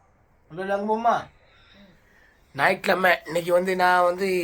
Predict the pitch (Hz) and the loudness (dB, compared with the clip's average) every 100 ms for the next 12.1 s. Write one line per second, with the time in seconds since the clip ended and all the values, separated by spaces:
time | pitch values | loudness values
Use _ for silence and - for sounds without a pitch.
0 | 156 147 139 147 180 202 220 247 233 190 | -4 -4 -6 0 4 8 8 6 2 -4
1 | - 220 214 202 190 175 185 185 196 180 | -6 -10 -8 -6 -6 -6 -6 -4 -4 -4
2 | 185 180 170 202 202 - 202 269 - _ | -2 0 0 -2 -4 -2 0 0 -4 _
3 | _ 165 185 214 202 196 196 196 - _ | _ -12 -10 -8 0 2 2 0 -10 _
4 | _ 190 190 208 214 190 165 180 180 220 | _ -4 -2 -4 -4 -4 -2 -2 0 -2
5 | 202 180 147 185 190 190 190 202 185 180 | -4 -4 -2 -2 -4 -8 -4 -4 -4 -6
6 | 208 202 170 170 185 170 156 165 190 - | -8 -8 -4 -4 -2 -4 -2 -2 -2 -6
7 | - _ 127 139 165 185 196 196 175 156 | -20 _ -10 -6 0 4 6 6 2 -2
8 | 170 175 120 143 165 175 165 185 214 - | -10 -10 -10 -6 -4 -2 -4 -6 -10 -12
9 | _ _ _ _ _ _ _ _ _ _ | _ _ _ _ _ _ _ _ _ _
10 | _ _ _ - 196 196 196 190 165 - | _ _ _ -8 -6 -4 -6 -6 -10 -14
11 | - 196 220 214 202 233 233 233 233 226 | -4 0 2 2 2 2 6 6 6 4
12 | 214 | 4